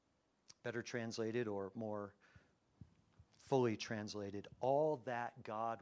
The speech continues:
was, the Word was." That's what John is saying. And he's used a perfect way to say it because he's avoiding the thought that the Word was the Father.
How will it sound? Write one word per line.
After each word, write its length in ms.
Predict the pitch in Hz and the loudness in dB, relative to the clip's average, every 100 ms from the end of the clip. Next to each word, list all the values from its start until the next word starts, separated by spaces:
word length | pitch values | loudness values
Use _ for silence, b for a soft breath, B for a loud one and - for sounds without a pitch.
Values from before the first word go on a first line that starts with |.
| 90 | -4
was, 600 | 107 92 - - - - b b b b _ | -4 -4 -8 -14 -14 -14 b b b b _
the 140 | 98 104 | -2 0
Word 520 | 107 113 107 104 95 - _ _ | 4 4 4 0 -6 -18 _ _
was." 840 | 98 95 90 - - - - - - _ _ _ _ _ _ | -4 -2 -2 -4 -14 -14 -12 -14 -20 _ _ _ _ _ _
That's 200 | 110 - | -4 -2
what 100 | 107 | -4
John 360 | 107 98 95 101 | -2 -2 -4 -8
is 380 | 104 90 - - - | -10 -8 -8 -8 -10
saying. 540 | - 107 92 90 107 - _ b b b b b b _ | -6 -6 -8 -14 -18 -20 _ b b b b b b _
And 100 | 135 | 0
he's 180 | 123 117 | 2 4
used 220 | 139 135 | 4 4
a 60 | 117 | 2
perfect 500 | - 147 143 131 - | 6 6 6 2 4
way 120 | 123 | 4
to 80 | 110 | 4
say 280 | - 117 110 | 0 0 0
it 260 | 92 - - - _ _ _ _ | -2 -8 -18 -20 _ _ _ _
because 320 | 113 127 117 | -6 -2 -2
he's 260 | - 120 104 | -2 -2 -2
avoiding 760 | 95 120 127 156 170 156 139 | -4 2 6 8 8 4 2
the 100 | 117 | -2
thought 480 | - 123 113 107 113 | -4 0 2 2 0
that 220 | 110 110 | -2 -2
the 80 | 113 | -4
Word 440 | 98 127 131 117 | 2 4 4 2
was 320 | 107 117 117 95 | 2 2 2 -2
the 140 | 104 | -8
Father. 680 | - 131 143 135 87 90 | -6 -2 0 0 -4 -16